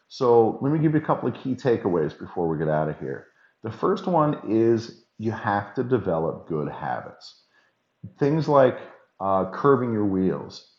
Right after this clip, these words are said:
that comes with time, just doing it that way every single time. Every time you're gonna park that truck, no matter where it is,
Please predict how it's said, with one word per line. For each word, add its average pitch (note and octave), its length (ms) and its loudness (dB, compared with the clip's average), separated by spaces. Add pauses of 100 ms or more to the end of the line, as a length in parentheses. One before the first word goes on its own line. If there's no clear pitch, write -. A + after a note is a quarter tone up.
that G#2 300 -2
comes A2+ 440 -4
with F#2+ 300 -2
time, D#2+ 460 -4
just F#2 260 -4
doing G#2+ 300 0
it G#2+ 100 -4
that G2 220 -2
way F#2 280 -2 (100)
every F2 400 -4
single D#2+ 400 -8
time. C2+ 360 -12 (600)
Every C3 360 2
time C3 360 0
you're F#2+ 100 -2
gonna G2+ 160 -2
park - 340 0
that G2 200 0
truck, - 360 -2
no F2 80 -10
matter E2+ 220 -2
where G2+ 340 4
it G2 240 -2
is, - 160 -18